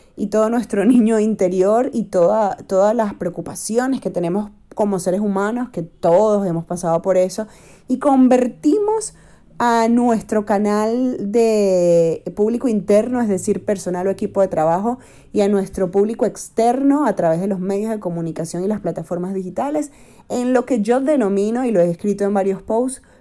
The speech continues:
mi querido diario. Entonces, la comunicación que debe ser responsable, profesional, eh, cercana, empática con la situación que está pasando, se convierte en un despilfarro de diario como aquellos diarios que,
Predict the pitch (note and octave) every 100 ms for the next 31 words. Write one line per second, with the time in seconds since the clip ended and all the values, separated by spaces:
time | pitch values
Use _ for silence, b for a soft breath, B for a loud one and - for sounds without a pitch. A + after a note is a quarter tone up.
0 | _ G#3 A#3 G#3+ G#3 A#3 B3 B3 E3 C#3
1 | A2+ A2+ - _ _ _ _ _ - A3+
2 | C#4 C#4 F4 F4+ C#4+ A#3 A3 G#3+ G#3 G3+
3 | F#3 - B3 A3+ G3 G3+ G3 F3 F3 F#3
4 | F#3 G#3+ G3 F3 F3 - F3 F3 G3+ F#3+
5 | F#3 F#3 F3+ F3 E3 - E3 E3+ F#3 F#3
6 | F#3 F3 F3 B B B B - F3+ F3
7 | E3+ - F3+ E3+ G3 F#3 F#3 F3+ - F#3+
8 | F#3 - A3 G3+ G3+ G3+ F#3+ D#3+ - F3
9 | F3 E3+ F3+ E3+ E3 D#3 D#3+ F3 E3+ E3+
10 | F3+ F#3 G3 G3+ G#3 E3+ E3 F3 B B
11 | B - B3+ A#3 A#3+ A#3+ C4 D4 D#4 G4+
12 | B3 A#3 A#3 A#3+ B3+ C#4 - A3+ G#3 -
13 | G3+ G3 A3+ A#3+ F3+ F#3 F3+ F#3 G#3+ G#3
14 | E3+ E3 D#3+ D#3+ E3 F#3+ F#3+ G3 F#3 F3+
15 | G3 G3 E3+ D#3